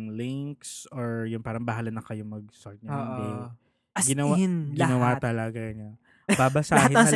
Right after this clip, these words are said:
Speaker 2: sinabi
Speaker 1: na-
Speaker 2: ko, <laughs> galing kay Jade.
Speaker 1: <laughs> Babasahin na lang namin. Pati yung mga
Speaker 2: Oo,
Speaker 1: side
Speaker 2: oo.
Speaker 1: comments. <laughs>
Speaker 2: Ay, <laughs> pati yung mga ano, ano,
Speaker 1: Yung
Speaker 2: reaction.
Speaker 1: Capricorn. <laughs>
Speaker 2: Oo. Ay, ah, oo nga pala.
Speaker 1: <clears throat>
Speaker 2: Sabihin niyo kami,
Speaker 1: Mm.
Speaker 2: ano,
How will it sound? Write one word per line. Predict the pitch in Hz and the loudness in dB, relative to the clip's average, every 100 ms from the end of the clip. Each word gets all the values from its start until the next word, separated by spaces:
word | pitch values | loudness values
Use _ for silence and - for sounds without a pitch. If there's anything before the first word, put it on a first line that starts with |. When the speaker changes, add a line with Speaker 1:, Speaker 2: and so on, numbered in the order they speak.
| 151 | 4
Speaker 2:
sinabi | 190 185 | 6 6
Speaker 1:
na- | 202 | 4
Speaker 2:
ko, | - - - | 0 -8 -16
<laughs> | - 415 - | -6 0 6
galing | 226 220 - | 6 6 4
kay | - 180 156 | 0 -4 -2
Jade. | - - 180 170 - - | -4 -6 -4 -4 -6 -10
Speaker 1:
<laughs> | 185 160 | -4 -2
Babasahin | 156 170 170 156 156 160 | 2 2 4 4 4 4
na | 156 | 2
lang | 151 143 | 2 0
namin. | 135 123 123 | 0 0 -2
Pati | 131 147 170 | -4 -2 2
yung | 202 | 4
mga | 214 | 4
Speaker 2:
Oo, | |
Speaker 1:
side | 175 160 147 | 4 0 2
Speaker 2:
oo. | |
Speaker 1:
comments. | 151 143 147 135 120 170 156 - - - - | 4 4 4 0 -2 -8 -10 -12 -18 -18 -4
<laughs> | - - - 277 | -2 -2 -2 2
Speaker 2:
Ay, | - - 294 - 523 - 539 220 269 | 4 8 8 8 8 8 6 8 8
<laughs> | - 466 247 - - 698 679 | 6 4 -2 -4 -6 -2 2
pati | - - - 277 | 2 2 0 0
yung | |
mga | 233 214 208 | 0 2 2
ano, | 180 | 2
ano, | 185 - 175 - | 0 0 -6 -6
Speaker 1:
Yung | - - - | -8 -8 0
Speaker 2:
reaction. | 220 233 185 185 185 165 | 4 6 6 4 4 2
Speaker 1:
Capricorn. | - 427 - - 185 185 262 247 - - - - _ _ - | 6 6 6 -4 -2 -2 -2 -4 -6 -10 -12 -20 _ _ -8
<laughs> | 622 - 480 466 339 _ _ _ - | -6 -6 -10 -12 -18 _ _ _ -4
Speaker 2:
Oo. | 175 160 147 | -2 -2 -2
Ay, | 147 294 | 2 4
ah, | 311 294 | 6 6
oo | 269 | 6
nga | 262 269 | 8 8
pala. | 262 233 208 170 160 | 10 10 10 8 4
Speaker 1:
<clears throat> | 220 208 151 | -2 -2 -2
Speaker 2:
Sabihin | 196 233 240 | -2 -2 0
niyo | 220 | 0
kami, | 220 | -2
Speaker 1:
Mm. | |
Speaker 2:
ano, | 202 | -4